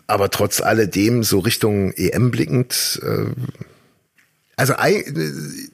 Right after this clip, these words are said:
auf der einen Seite wünscht man sich natürlich, äh, dass mal jemand anders Meister wird, dass die Bayern jetzt nicht immer die, die große Macht bleiben. Auf der anderen Seite darf man jetzt auch nicht vergessen, wir haben eine E M vor der Tür und,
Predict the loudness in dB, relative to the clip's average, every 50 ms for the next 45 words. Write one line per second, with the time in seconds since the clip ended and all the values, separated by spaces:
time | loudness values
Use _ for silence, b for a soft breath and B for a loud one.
0 | _ -20 _ _ -6 -4 -2 -2 -2 0 0 2 2 2 2 2 2 2 2 2
1 | 2 2 0 2 2 2 2 0 0 0 0 0 2 0 0 0 0 0 0 0
2 | 2 2 2 4 2 2 0 -2 -4 -6 -4 -2 0 0 0 0 0 0 2 2
3 | 2 2 2 0 -2 0 0 2 2 2 0 0 0 0 0 0 0 0 0 2
4 | 2 0 0 0 -2 -4 -2 -2 -4 -4 -2 -2 -2 -2 -2 -2 -2 -2 -2 -2
5 | -2 -2 -2 -2 -2 -2 -2 -6 -8 -10 -10 _ 0 0 2 2 2 2 0 0
6 | -2 -2 -2 0 0 0 0 0 0 0 0 0 0 0 2 0 0 0 0 0
7 | -2 -4 -2 0 0 2 2 2 0 0 -2 -2 B B B B B B B B
8 | B B B -8 -6 -4 -2 -2 0 2 2 2 2 2 2 2 2 2 2 2
9 | 2 0 2 0 0 -2 0 0 0 0 0 0 0 0 0 0 0 -2 -2 0
10 | 0 0 0 0 0 0 0 0 0 0 0 0 0 0 0 -2 -2 0 0 0
11 | 0 0 0 0 2 2 0 0 0 0 2 2 2 2 0 -2 -4 -4 -2 -2
12 | -4 -4 -4 -4 -4 -4 -6